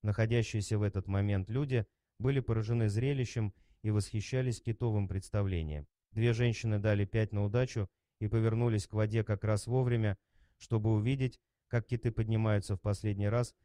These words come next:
прежде чем снова погрузиться в воду. Люди вскочили с мест, когда вода внезапно забурлила,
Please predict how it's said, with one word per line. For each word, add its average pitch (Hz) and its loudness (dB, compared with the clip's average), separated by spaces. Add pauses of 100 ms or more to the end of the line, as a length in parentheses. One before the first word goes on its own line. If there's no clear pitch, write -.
(260)
прежде 131 -2
чем 110 -2
снова 127 0
погрузиться 107 -2
в 98 -2
воду. 90 -4 (220)
Люди 127 0
вскочили 123 -2
с 110 -4
мест, 147 -2 (320)
когда 117 2
вода 120 2
внезапно 110 2
забурлила, 101 0